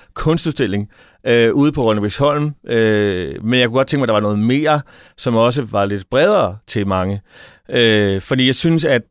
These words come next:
at kunst er rigtig godt, men, men vi kunne også godt tænke, at der kom nogle andre ud og oplevede det her kulturmiljø, som er bevaret. Og det, det er sådan nogle ting, det er sådan nogle,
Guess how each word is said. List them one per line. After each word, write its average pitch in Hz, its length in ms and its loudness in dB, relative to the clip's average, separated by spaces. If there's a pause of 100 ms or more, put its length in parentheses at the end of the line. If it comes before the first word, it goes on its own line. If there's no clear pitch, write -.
(100)
at - 160 -8
kunst 185 280 -2
er 160 60 0
rigtig 156 220 0
godt, 147 260 0
men, 143 360 -4
men 123 300 0 (300)
vi 143 100 -2
kunne 147 120 0
også 147 80 0
godt 165 120 -2
tænke, 160 160 0
at 139 60 0
der 120 60 -4
kom 123 120 0
nogle 120 140 2
andre 156 160 2
ud 131 60 4
og 123 100 4
oplevede 139 280 0
det 127 100 -2
her 127 100 2
kulturmiljø, 127 680 0 (360)
som 123 180 -2
er 110 60 2
bevaret. 101 480 -2
Og 135 120 0
det, 131 100 2
det 135 80 4
er 139 100 4
sådan 143 120 0
nogle 190 140 2
ting, 202 260 0
det - 260 -18
er 175 40 -2
sådan 170 40 0
nogle, 190 140 0